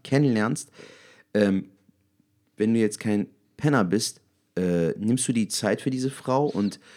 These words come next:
freust dich ja auch auf die Unterhaltung und auf das, was sich da entwickelt oder ergibt. Ähm, aber bei Tinder oder bei, bei den ganzen anderen Plattformen hast du ja sowas nicht, Digga. Also, wenn die eine dir zurückschreibt,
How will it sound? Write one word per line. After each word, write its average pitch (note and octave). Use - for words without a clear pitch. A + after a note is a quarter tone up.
freust D3
dich B2+
ja F#2
auch F2
auf F#2
die -
Unterhaltung F2+
und F2
auf E2
das, F2+
was F#2+
sich -
da F2+
entwickelt G#2+
oder E2
ergibt. F2+
Ähm, G2
aber G#2+
bei A2
Tinder C#3
oder F#2
bei, F2+
bei G2
den F#2+
ganzen A2
anderen A#2+
Plattformen G#2+
hast E3
du C#3+
ja G2+
sowas C#2
nicht, -
Digga. C#2
Also, D#2+
wenn A2+
die A#2
eine C#3+
dir A2+
zurückschreibt, B2